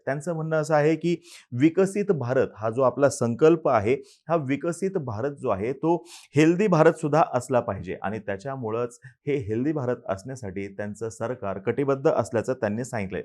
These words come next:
त्यांचं म्हणणं असं आहे की अशी सिस्टीम आम्हाला डेव्हलप करायची आहे की ज्याच्यामुळं आपल्या देशातला कोणताही विद्यार्थी हा परदेशामध्ये शिक्षण घेण्यासाठी जाता कामा नये. आपण तितके सक्षम आहोत की आपले विद्यार्थी आपल्याच देशामध्ये शिकवू शकू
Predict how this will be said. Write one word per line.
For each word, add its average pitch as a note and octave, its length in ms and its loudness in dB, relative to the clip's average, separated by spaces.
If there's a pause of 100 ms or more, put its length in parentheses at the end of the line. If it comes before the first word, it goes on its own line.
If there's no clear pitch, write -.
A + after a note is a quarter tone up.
(360)
त्यांचं D#3 220 4
म्हणणं F#3+ 220 4
असं F3+ 220 2
आहे F#3 100 4
की F#3+ 320 0 (240)
अशी D3 280 0
सिस्टीम F#3+ 420 0
आम्हाला C#3+ 300 0
डेव्हलप C#3+ 440 2
करायची A2+ 380 0
आहे C3 100 0
की D3 120 -4
ज्याच्यामुळं A2+ 680 0
आपल्या B2+ 280 -6
देशातला A#2 420 -6
कोणताही C#3 580 0
विद्यार्थी B2+ 640 4 (260)
हा D3 60 8
परदेशामध्ये C#3 1120 2 (260)
शिक्षण F#3 460 -6
घेण्यासाठी A2 580 -6
जाता G#2+ 420 -2
कामा G2 360 -4
नये. A2+ 200 -6 (120)
आपण G2 300 -4
तितके A2 360 -6
सक्षम G#2+ 540 -8
आहोत A#2+ 340 -6
की C3+ 160 -8
आपले G#2+ 300 -8
विद्यार्थी A2 640 -8 (120)
आपल्याच B2+ 540 -8
देशामध्ये G2 560 -6
शिकवू A#2+ 460 -8
शकू C3+ 380 -4